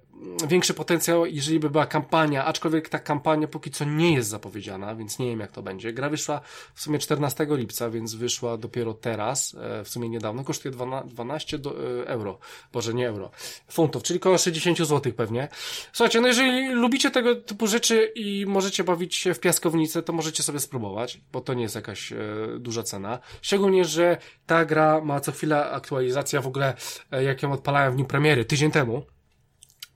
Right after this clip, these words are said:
to miałem zupełnie inne menu. Teraz jak je odpaliłem, to mam zupełnie inne menu. I oczywiście do tego czasu była aktualizacja, więc, e, więc ta gra się cały czas zmienia.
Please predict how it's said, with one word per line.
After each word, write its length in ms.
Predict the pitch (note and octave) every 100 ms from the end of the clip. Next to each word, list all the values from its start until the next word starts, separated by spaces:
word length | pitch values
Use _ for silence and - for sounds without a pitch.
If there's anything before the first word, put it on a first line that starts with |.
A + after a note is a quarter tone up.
| _
to 420 | - C3+ C3+ C3+ - - - - _ C#3
miałem 180 | D3+
zupełnie 360 | D#3+ F3 F#3 F3+
inne 180 | F3 F3
menu. 360 | F3 F#3+ C#4 - _
Teraz 220 | - F3 F3
jak 140 | F3
je 80 | F3
odpaliłem, 360 | E3 E3+ E3+
to 100 | D#3
mam 260 | D#3 D#3 D3+
zupełnie 360 | C#3+ C#3 B2 G#2
inne 160 | G2
menu. 340 | G2 G#2 F#2 F2 - - -
I 280 | B2+ B2 C#3
oczywiście 520 | C#3+ C#3 C#3+ C#3 C#3
do 80 | -
tego 200 | C3 C3
czasu 240 | C3 C3+
była 140 | C3
aktualizacja, 600 | B2+ - B2 B2 G2+ -
więc, 260 | A#2 C3+ -
e, 220 | D3 D3+ D3 - -
więc 260 | D3 D3 -
ta 140 | F#3
gra 200 | E3+ F3+ D#3+
się 160 | -
cały 180 | D#3+ E3+
czas 180 | E3 C#3
zmienia. 380 | D#3+ F3+ G3